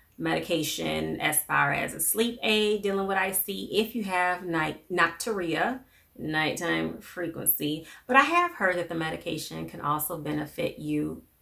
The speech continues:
from daytime frequency, again, if you fall into that category. But it's been real. Signing off, Interstitial Cystitis Chronicles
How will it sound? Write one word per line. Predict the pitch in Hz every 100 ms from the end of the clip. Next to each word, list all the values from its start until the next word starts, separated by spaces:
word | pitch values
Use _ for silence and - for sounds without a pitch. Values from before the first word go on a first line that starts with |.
| - -
from | 160 151 143 - 143
daytime | 147 147 147 147 147 -
frequency, | 160 147 135 - 151 - - -
again, | 143 147 135
if | - -
you | -
fall | 151 151
into | 147 -
that | - -
category. | - - - - - - _ _ _ - - - - - _ _ _ -
But | 247
it's | 320 -
been | 339 277
real. | 147 151 147 143 143 147 -
Signing | - 208 190 226 247
off, | 180 165 160 156 165 - -
Interstitial | 175 220 214 196 202
Cystitis | 196 202 - 165 165 170
Chronicles | - 160 165 170 165 165 -